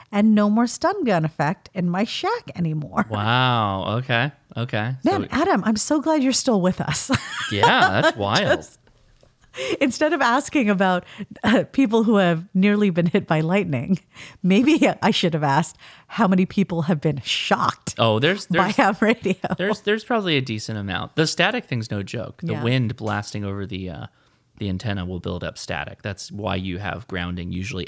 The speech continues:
Speaker 2: at the antenna.
Speaker 1: How often do people end up in the hospital with ham radio injuries?
Speaker 2: Mm, not that often. But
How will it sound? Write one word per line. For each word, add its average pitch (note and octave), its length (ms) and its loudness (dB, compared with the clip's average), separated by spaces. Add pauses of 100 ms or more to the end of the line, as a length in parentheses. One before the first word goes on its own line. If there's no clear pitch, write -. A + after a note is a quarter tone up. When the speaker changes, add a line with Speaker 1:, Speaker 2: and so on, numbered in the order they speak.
Speaker 2:
at F#2 300 -6
the F#2+ 160 -12
antenna. E2+ 480 -12 (340)
Speaker 1:
How A#3+ 200 -4
often A#3 260 -2
do G3 80 -2
people F3+ 480 -2
end E3+ 260 -2
up D#3 380 -4 (260)
in E3 240 0
the D#3 60 -4
hospital D3+ 800 -8
with E3 180 -8
ham D#3+ 240 -6
radio D#3 320 -4
injuries? C#3+ 640 -12 (540)
Speaker 2:
Mm, A#2 640 -8
not E3+ 200 -4
that - 300 -8
often. - 380 -16 (600)
But G#2 260 0